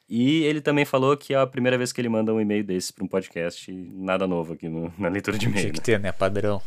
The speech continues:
Speaker 2: Daqui a pouco as pessoas vão começar a mentir sobre isso, sabe? Só, só pra gente comentar. <laughs>
Speaker 1: Sim, sim.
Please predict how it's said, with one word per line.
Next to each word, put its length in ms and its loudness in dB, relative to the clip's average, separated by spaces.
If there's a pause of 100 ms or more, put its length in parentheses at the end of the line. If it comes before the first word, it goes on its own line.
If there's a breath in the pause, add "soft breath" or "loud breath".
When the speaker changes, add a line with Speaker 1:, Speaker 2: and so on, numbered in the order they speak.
(140)
Speaker 2:
Daqui 180 4
a 60 6
pouco 200 8
as 80 6
pessoas 380 6
vão 100 4
começar 360 6
a 20 4
mentir 380 0
sobre 260 2
isso, 240 2
sabe? 240 -4
Só, 220 2
só 160 4
pra 180 2
gente 220 2
comentar. 480 4 (100)
<laughs> 80 6
Speaker 1:
Sim, 380 10
sim. 260 2